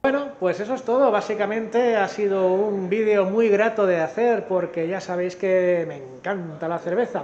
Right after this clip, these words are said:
por eso me dedico a ella. En fin, solo me queda deciros que si os está gustando el vídeo, pues muchísimas gracias si le dais al like.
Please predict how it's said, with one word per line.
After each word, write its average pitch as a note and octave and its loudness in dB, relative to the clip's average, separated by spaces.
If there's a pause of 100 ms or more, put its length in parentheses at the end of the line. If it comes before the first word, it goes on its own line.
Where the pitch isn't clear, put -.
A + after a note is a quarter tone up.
por E3 -2
eso G3+ -2
me F#3 -2
dedico F3 0
a B3 2
ella. F3+ 0 (520)
En G3+ -4
fin, C4+ -2 (640)
solo A#3 2
me G3+ 0
queda F#3+ 2
deciros B3+ 2 (600)
que - -4
si - -2
os A3 -2
está B3 -6
gustando C4 -4
el G3+ 0
vídeo, G#3+ -2 (720)
pues D#3+ -10
muchísimas G#3 -8
gracias B3+ -6
si F3+ -6
le E3 -4
dais F3 -4
al E3 -4
like. A#3+ -4